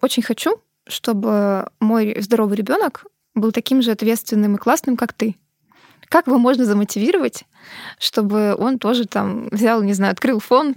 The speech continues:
э, что-то сделал, взял на себя этого ребёнка и, в общем, помог? Мы же для этого, э, хотим, да, чтобы всё дальше было.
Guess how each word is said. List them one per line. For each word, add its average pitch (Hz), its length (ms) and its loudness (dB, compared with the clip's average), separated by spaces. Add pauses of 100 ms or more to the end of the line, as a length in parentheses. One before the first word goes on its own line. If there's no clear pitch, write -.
(120)
э, 202 920 -2
что-то - 360 0
сделал, 226 720 0
взял 220 340 2
на 208 100 2
себя 208 320 0
этого 202 220 -2
ребёнка 233 560 -2
и, 233 180 0
в 202 60 0
общем, 214 280 0
помог? 202 420 0 (180)
Мы 202 200 0
же 190 120 -2
для 202 140 -2
этого, 247 420 -2 (480)
э, 202 260 -2 (280)
хотим, 220 380 0
да, 254 100 0
чтобы 190 240 -6
всё - 160 -6
дальше 190 280 0
было. 180 280 -2